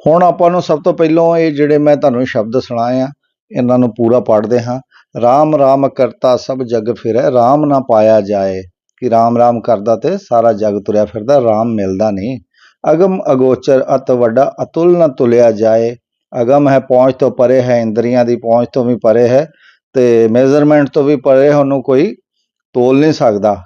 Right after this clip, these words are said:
"ਕੀਮਤ ਕਿਨੇ ਨਾ ਪਾਈਐ, ਕਿਤੇ ਨਾ ਲਿਆ ਜਾਏ।" ਉਹਦੀ ਕਿਤੇ ਕੀਮਤ ਦੇ ਕੇ ਨਹੀਂ ਉਹਨੂੰ ਆਪਾਂ ਕਿਤੇ ਖਰੀਦ ਸਕਦੇ ਹਾਂ, ਉਹਦੀ ਕੀਮਤ ਕੋਈ ਨਹੀਂ ਲਾ ਸਕਦਾ। "ਗੁਰ ਕੈ ਸ਼ਬਦ ਭੇਦਿਆ,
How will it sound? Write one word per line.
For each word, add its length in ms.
"ਕੀਮਤ 420
ਕਿਨੇ 340
ਨਾ 140
ਪਾਈਐ, 460
ਕਿਤੇ 360
ਨਾ 120
ਲਿਆ 360
ਜਾਏ।" 280
ਉਹਦੀ 240
ਕਿਤੇ 340
ਕੀਮਤ 320
ਦੇ 240
ਕੇ 140
ਨਹੀਂ 120
ਉਹਨੂੰ 200
ਆਪਾਂ 240
ਕਿਤੇ 600
ਖਰੀਦ 320
ਸਕਦੇ 480
ਹਾਂ, 80
ਉਹਦੀ 180
ਕੀਮਤ 420
ਕੋਈ 280
ਨਹੀਂ 140
ਲਾ 220
ਸਕਦਾ। 420
"ਗੁਰ 220
ਕੈ 160
ਸ਼ਬਦ 380
ਭੇਦਿਆ, 680